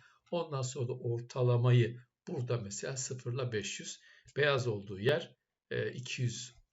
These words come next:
gibi bir değer sanıyorum. Görmüş olduğunuz gibi ortalamasını, e, yüzde birlik şeklinde eksi değerler de var. Ne yapabiliriz? Bu farklı zaten. Bu tek renkli. E, şöyle düşünün.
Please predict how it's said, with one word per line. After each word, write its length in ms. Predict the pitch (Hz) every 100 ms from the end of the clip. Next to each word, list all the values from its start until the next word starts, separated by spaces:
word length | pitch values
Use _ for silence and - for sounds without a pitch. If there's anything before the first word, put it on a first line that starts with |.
| _
gibi 260 | - 101 98
bir 120 | 95
değer 220 | 92 92
sanıyorum. 800 | 90 - 101 92 98 165 202 - _ _ _
Görmüş 440 | 127 104 120 -
olduğunuz 480 | 123 - - 120 -
gibi 440 | 107 117 196 - - _ _
ortalamasını, 1000 | 120 104 113 95 95 101 - 123 123 123 -
e, 40 | 110 104 101 104 110 113 110
yüzde 400 | 117 104 - 101
birlik 280 | 104 101 113
şeklinde 540 | - 123 - 120 160 _ _ -
eksi 380 | - - -
değerler 480 | 117 101 98 98 92
de 120 | 95
var. 280 | 127 190 - _ _ -
Ne 60 |
yapabiliriz? 600 | 202 127 107 107 131 -
Bu 80 | 143
farklı 500 | 127 - 131 127 117
zaten. 460 | 98 101 - - - _ -
Bu 140 | 123
tek 320 | - 107 -
renkli. 460 | - - - 170 175 _ _ _ _ -
E, 220 | 98 95 92 92 -
şöyle 420 | - - 98 92
düşünün. 560 | - 123 127 202 -